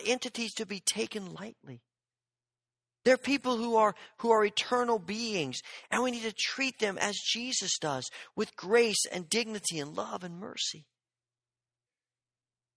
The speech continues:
I think that's resurrection living. Because of the victory of Easter, God gives us eyes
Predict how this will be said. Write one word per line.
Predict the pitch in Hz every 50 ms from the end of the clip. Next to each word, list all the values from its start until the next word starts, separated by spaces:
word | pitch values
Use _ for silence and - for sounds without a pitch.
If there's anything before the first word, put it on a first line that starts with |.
| _ -
I | - 202
think | - 254 226 180
that's | - 165 180 202 - - -
resurrection | - 135 156 180 - 190 185 156 156 165 175 - - - - 170 160 151 139 _ _ -
living. | 175 185 240 - - - 135 _ _ _ _ _ _ _ _ _ _ _ _ _ _ _ _ _ _ _ _ _ _ _ _ _ _ _ _ _ _ _
Because | - - 233 254 226
of | 220
the | 220
victory | 185 196 247 240 - 233 233 226
of | 196 185
Easter, | 220 247 262 - - - 175 143 - - - - - - _ _ -
God | - 202 214 233 233 190
gives | 180 233 240 220 202 -
us | 220 196 - -
eyes | - 180 190 214 226 226 220